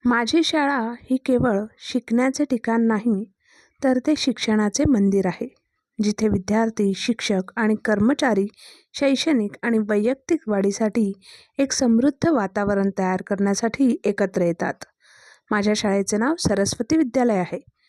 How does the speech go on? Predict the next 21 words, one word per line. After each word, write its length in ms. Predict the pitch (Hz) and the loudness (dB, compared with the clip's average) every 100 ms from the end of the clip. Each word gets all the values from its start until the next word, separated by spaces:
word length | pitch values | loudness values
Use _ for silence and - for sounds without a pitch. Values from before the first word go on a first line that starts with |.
| _ _ _ _ 233 | _ _ _ _ -4
माझी 300 | 233 302 311 | -2 0 0
शाळा 260 | 311 285 | 0 0
अत्याधुनिक 680 | - - _ 302 311 302 320 | -2 -6 _ -2 2 2 2
सुविधा 400 | - 240 233 247 | 0 0 2 0
असलेली 440 | 226 - 226 214 277 240 | 0 0 0 0 -2 0
आणि 200 | 240 254 | 2 4
नयनरम्य 760 | 226 208 220 247 233 214 202 | 2 2 2 2 2 0 0
आहे. 400 | 185 180 185 - _ _ _ _ _ _ _ _ _ _ _ _ _ _ _ _ _ _ _ | 0 -2 -4 -8 _ _ _ _ _ _ _ _ _ _ _ _ _ _ _ _ _ _ _
माझ्या 240 | 226 196 208 | -4 0 -2
शाळेचे 680 | - 208 208 202 277 220 226 - | 0 0 0 0 0 0 -2 -6
एक 160 | - 226 - | -6 -6 -6
निश्चित 520 | 220 220 - - 330 339 - | -2 -2 -2 -4 -4 -4 0
वैशिष्ट्य 500 | 220 196 247 - 254 | 0 0 -2 -2 0
म्हणजे 460 | 220 196 220 202 190 - _ | 2 2 2 0 -2 -8 _
प्रत्येक 540 | 220 214 _ 349 359 269 | -4 -4 _ -2 0 0
विद्यार्थ्याच्या 720 | 202 220 220 214 233 220 240 | -2 0 -2 0 0 0 -2
क्षमतेचे 840 | - 208 196 240 247 233 190 202 _ - _ _ | 0 0 2 0 2 0 -2 -4 _ -20 _ _
बारकाईने 840 | 214 214 208 202 277 285 302 254 220 | -2 0 -2 -2 0 2 4 2 0
निरीक्षण 560 | 220 208 269 - 339 | -2 -2 -2 -2 -4
करणारे 500 | 330 269 220 220 220 226 | -2 -2 0 0 0 -4
शिक्षक, 640 | - 262 - 233 202 | -6 -6 -2 0 0